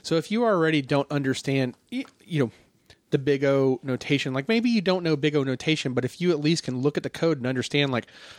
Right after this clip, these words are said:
okay, well, because this loop is inside of that loop, then every time it's gonna get executed, it's gonna cost me more. Like, if you can e-, at least, you know, conceptually understand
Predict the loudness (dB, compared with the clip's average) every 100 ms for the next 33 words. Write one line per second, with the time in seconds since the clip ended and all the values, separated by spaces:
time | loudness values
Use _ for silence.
0 | -2 -2 2 2 2 0 2 0 2 0
1 | 2 0 0 -2 2 2 2 2 2 0
2 | 0 0 0 -2 0 -2 -2 -4 -4 0
3 | 0 -2 -2 0 0 -2 -8 -4 0 0
4 | -2 -4 -6 -10 -20 -4 -4 -4 -2 0
5 | 2 2 2 0 -2 0 2 2 -2 -10
6 | _ _ _ _ _ _ _ _ -4 -2
7 | -4 -10 -20 -20 -12 -8 -2 -2 0 0
8 | 2 0 0 2 2 2